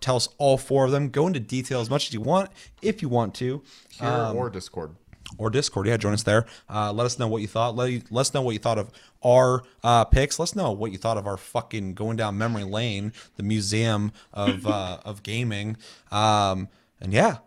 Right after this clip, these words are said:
Speaker 1: that's gonna do it. So, uh, make sure to like and subscribe if you enjoy this episode. Make sure to check our other episodes. Check us out on Tumblr, Twitter, and Facebook at Tasty Loot Gaming.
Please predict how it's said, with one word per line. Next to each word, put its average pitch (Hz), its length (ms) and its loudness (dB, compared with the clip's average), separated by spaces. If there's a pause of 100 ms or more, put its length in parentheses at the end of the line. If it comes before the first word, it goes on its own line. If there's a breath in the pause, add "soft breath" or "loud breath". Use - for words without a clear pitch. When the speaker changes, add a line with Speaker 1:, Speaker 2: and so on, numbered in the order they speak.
(300)
Speaker 1:
that's 117 320 0
gonna 160 200 0
do 156 300 2
it. 139 180 2
So, 143 380 2
uh, 143 80 6
make 147 140 0
sure 165 180 0
to 160 180 -2
like 139 220 0
and 143 80 -6
subscribe 156 520 2
if - 40 -6
you 160 60 0
enjoy 139 160 0
this 147 160 -2
episode. 165 280 -2
Make 143 140 0
sure 151 220 0
to 147 160 -4
check 151 340 -2
our 147 180 0
other 151 300 0
episodes. 160 380 0
Check - 180 0
us - 100 -2
out 151 160 4
on 139 140 2
Tumblr, 151 280 0
Twitter, 156 220 0
and 143 120 -4
Facebook 151 360 -4
at 147 200 0
Tasty 151 260 -2
Loot 151 160 -2
Gaming. 160 320 0